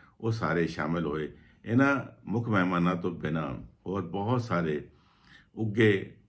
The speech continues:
ਫੌਜੀ ਅਫਸਰ, ਪੁਰਾਣੇ ਰਹਿ ਚੁੱਕੇ ਫੌਜੀ ਅਫਸਰ, ਵਰਤਮਾਨ ਫੌਜੀ ਅਫਸਰ, ਕੁਛ ਬਿਊਰੋਕਰੈਟਸ, ਕੁਛ ਜੱਜ, ਕੁਛ ਵਕੀਲ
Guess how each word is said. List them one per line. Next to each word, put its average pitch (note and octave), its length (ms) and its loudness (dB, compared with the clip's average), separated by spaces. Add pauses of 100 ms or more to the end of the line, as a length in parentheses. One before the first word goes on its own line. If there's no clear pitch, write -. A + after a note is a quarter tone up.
(140)
ਫੌਜੀ F2+ 360 0
ਅਫਸਰ, F2 500 -2
ਪੁਰਾਣੇ F2 360 0
ਰਹਿ F2 200 0
ਚੁੱਕੇ F2+ 240 -6
ਫੌਜੀ D#2+ 400 -4
ਅਫਸਰ, D#2 400 -6
ਵਰਤਮਾਨ E2+ 880 -4
ਫੌਜੀ E2+ 320 -4
ਅਫਸਰ, D#2 400 -8 (540)
ਕੁਛ F2 200 -8
ਬਿਊਰੋਕਰੈਟਸ, F2 840 2 (180)
ਕੁਛ - 360 -6
ਜੱਜ, F#2 300 2 (240)
ਕੁਛ A2+ 240 -4
ਵਕੀਲ F2 680 -2